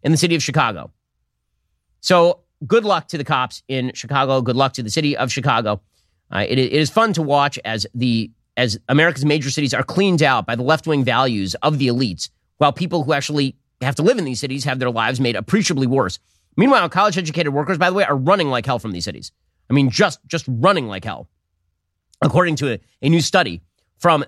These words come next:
the New York Times, coastal cities are pricing out low-wage workers, but now they are pricing out college graduates as well. So Metro San Francisco has seen tens of thousands of people leave in the last couple of years. Metro Washington, D C has seen tens of thousands of people leave in the last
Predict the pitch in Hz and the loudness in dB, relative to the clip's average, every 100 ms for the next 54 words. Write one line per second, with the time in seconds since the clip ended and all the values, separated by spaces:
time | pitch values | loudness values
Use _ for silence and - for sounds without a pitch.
0 | - 147 160 143 147 170 180 _ _ _ | -4 0 2 2 0 -2 -6 _ _ _
1 | _ - 226 247 220 175 190 131 117 - | _ 0 0 2 -2 -2 -2 -2 -6 -8
2 | _ _ 131 156 - 214 180 165 143 151 | _ _ 0 0 2 0 0 -2 0 2
3 | 170 160 127 156 165 160 156 226 151 127 | 2 0 0 -2 0 0 2 4 2 0
4 | 139 _ - 151 147 175 185 175 143 135 | -4 _ 0 0 2 0 2 2 -2 0
5 | 180 165 113 160 147 151 127 127 107 80 | 0 0 0 0 2 -2 -2 0 0 2
6 | 165 131 _ _ - 180 220 202 185 165 | 0 0 _ _ 0 0 0 0 0 0
7 | 165 165 160 214 202 _ _ _ _ _ | 0 0 0 0 -2 _ _ _ _ _
8 | _ _ - 180 190 170 160 - 190 247 | _ _ 0 2 2 2 0 -2 0 2
9 | 302 151 135 139 127 143 117 127 110 87 | 0 0 0 0 -2 -2 -2 -2 -2 -4
10 | - 139 123 - 127 127 110 78 123 170 | -2 0 0 0 -2 -2 -2 -2 0 2
11 | 202 175 185 - 175 175 160 143 95 92 | 0 2 0 0 -4 -2 -2 -2 -4 -4
12 | 143 - 190 240 185 139 123 123 107 117 | -4 0 0 0 -2 0 0 0 -2 -4
13 | 107 101 107 87 - _ _ _ - 147 | -4 -4 -4 -6 -10 _ _ _ 0 2
14 | 147 135 127 - | 4 2 0 -8